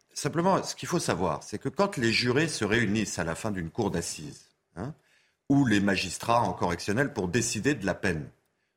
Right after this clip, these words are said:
tout le monde est informé du mécanisme de réduction de peine qui va intervenir. Donc quand vous condamnez quelqu'un à dix ans, vous savez très bien qu'il ne va pas faire dix ans. Donc au moment où la peine est énoncée, où elle est décidée,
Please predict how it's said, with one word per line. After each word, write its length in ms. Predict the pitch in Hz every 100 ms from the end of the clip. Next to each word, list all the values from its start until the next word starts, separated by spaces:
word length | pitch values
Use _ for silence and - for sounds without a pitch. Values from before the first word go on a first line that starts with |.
| _ -
tout 100 | 165
le 80 | 151
monde 260 | 220 208
est 140 | 117 117
informé 480 | 104 - 98 104 90
du 160 | 90
mécanisme 680 | 92 98 107 95 107 82 85
de 120 | 92
réduction 500 | 92 90 101 - 95
de 60 | 87
peine 340 | 113 87 78
qui 140 | - 92
va 140 | 90
intervenir. 760 | 85 85 95 82 87 80 71 - _ _ _ _ _ _ 139
Donc 180 | 151
quand 140 | 185 185
vous 160 | 160
condamnez 520 | 151 156 139 123 120 113
quelqu'un 520 | 107 92 113 92 - -
à 160 | 80
dix 420 | 71 - 92 92
ans, 240 | 165 190 196 _ _ _ _
vous 140 | 95 107
savez 280 | 120 98 95
très 200 | - 120
bien 180 | 190
qu'il 160 | 202 110
ne 60 | 95
va 140 | 98
pas 180 | - 104
faire 400 | - 208 170 - - -
dix 260 | 101 135 170
ans. 260 | 175 - - - _ _ 117
Donc 160 | 117
au 60 | 151
moment 460 | 170 170 151 110 -
où 100 | 120
la 140 | 120
peine 400 | - 170 156 107 -
est 180 | 104 -
énoncée, 600 | 107 135 123 - 143 131
où 160 | 90
elle 80 | 90
est 160 | 85 80
décidée, 800 | 151 151 - 139 120 131 107